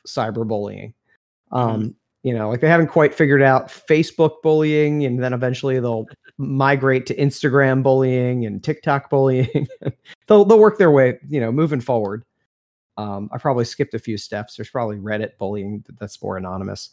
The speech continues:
Speaker 2: No, that's, that's just how Reddit functions.
Speaker 1: <laughs> That's just called using the service. Um,
Speaker 2: Yeah.
Speaker 1: but yeah, so ultimately this was,
Speaker 2: It's
Speaker 1: uh,
Speaker 2: kind of a weird one.
Speaker 1: Yeah, this was an odd one. This was more just rich people,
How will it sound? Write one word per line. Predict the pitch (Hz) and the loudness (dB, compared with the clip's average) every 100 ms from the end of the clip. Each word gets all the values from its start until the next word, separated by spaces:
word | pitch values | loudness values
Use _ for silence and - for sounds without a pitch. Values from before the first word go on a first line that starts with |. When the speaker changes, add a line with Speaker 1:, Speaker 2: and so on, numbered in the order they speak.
| - | -8
Speaker 2:
No, | 135 | -4
that's, | 135 135 - | -4 -6 -8
that's | 143 147 | -10 -10
just | 135 123 | -12 -12
how | 117 | -14
Reddit | 101 107 98 _ _ | -14 -16 -18 _ _
functions. | - 101 127 - 185 214 180 190 - - | -8 0 2 4 4 4 4 2 -2 -4
Speaker 1:
<laughs> | - | 0
That's | 143 | 0
just | 120 - | -2 -4
called | 120 101 120 | -4 -2 -2
using | 113 107 101 | -2 -2 -4
the | 98 | -4
service. | - 95 104 - - - - - - 151 | -6 -8 -8 -12 -16 -20 -20 -20 -2 2
Um, | 147 139 135 | 4 4 2
Speaker 2:
Yeah. | - _ _ _ _ _ _ _ _ _ | -2 _ _ _ _ _ _ _ _ _
Speaker 1:
but | 170 156 147 - _ _ - | 4 6 4 2 _ _ 4
yeah, | 226 160 | 6 6
so | 147 202 | 6 4
ultimately | 190 214 214 160 156 143 | 4 4 2 4 4 4
this | 131 139 - | 4 2 2
was, | 123 117 113 - | 2 2 0 -8
Speaker 2:
It's | - _ 120 110 101 | -18 _ -6 -2 -2
Speaker 1:
uh, | 98 | -2
Speaker 2:
kind | 247 | -6
of | 254 | -6
a | 156 | -8
weird | 113 123 147 | -6 -6 -6
one. | 135 107 107 - _ _ _ _ _ | -10 -14 -14 -20 _ _ _ _ _
Speaker 1:
Yeah, | 165 247 208 | 0 4 4
this | 226 294 | 2 -2
was | 302 | -4
an | 233 | -2
odd | 175 165 | 0 -2
one. | 147 147 | -2 -2
This | 202 - | -2 -2
was | 311 208 | -6 -4
more | 180 180 156 | -2 0 0
just | 147 127 - - | -2 -4 -8 -12
rich | 120 160 - - | -6 -6 -8 -8
people, | 147 139 139 123 123 | -8 -4 -4 -4 -8